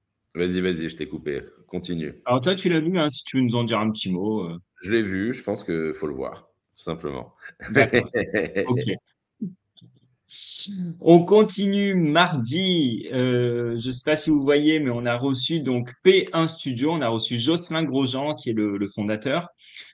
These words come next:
Speaker 2: Euh, et on a parlé de growth marketing, growth strategy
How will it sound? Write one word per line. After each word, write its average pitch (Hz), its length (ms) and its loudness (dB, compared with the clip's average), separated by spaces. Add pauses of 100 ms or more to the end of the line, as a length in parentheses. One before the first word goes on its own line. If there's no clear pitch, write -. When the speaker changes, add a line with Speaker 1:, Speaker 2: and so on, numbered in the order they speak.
(180)
Speaker 2:
Euh, 113 600 0
et 156 160 4
on 170 180 -2
a 143 100 2
parlé 123 600 2
de 120 420 2
growth 120 600 0
marketing, 135 1000 0 (320)
growth 139 300 2
strategy 123 1040 0